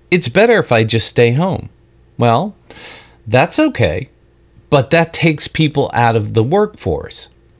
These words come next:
Also, over the last year or so, some companies have been so focused on their top performers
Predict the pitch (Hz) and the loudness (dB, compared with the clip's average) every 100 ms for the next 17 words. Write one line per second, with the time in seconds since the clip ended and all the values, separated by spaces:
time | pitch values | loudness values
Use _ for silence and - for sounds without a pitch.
0 | _ _ _ _ - 233 233 147 127 - | _ _ _ _ 4 4 4 4 2 2
1 | 165 233 262 214 202 170 156 151 - 123 | 2 4 4 2 2 2 2 0 0 2
2 | 127 143 123 123 120 - - 123 87 73 | 2 2 2 2 2 -2 2 2 2 -4
3 | - - 226 269 269 208 180 175 170 - | -2 2 4 2 2 0 2 2 0 2
4 | 156 131 120 107 104 - - 175 208 - | 2 2 2 2 0 0 2 4 2 0
5 | 185 165 165 156 - - 127 120 104 87 | 0 2 0 0 -2 0 2 2 2 -2
6 | - - 165 - - - - 190 233 131 | -4 0 0 0 0 0 2 2 2 2
7 | 82 60 - | -2 -6 -12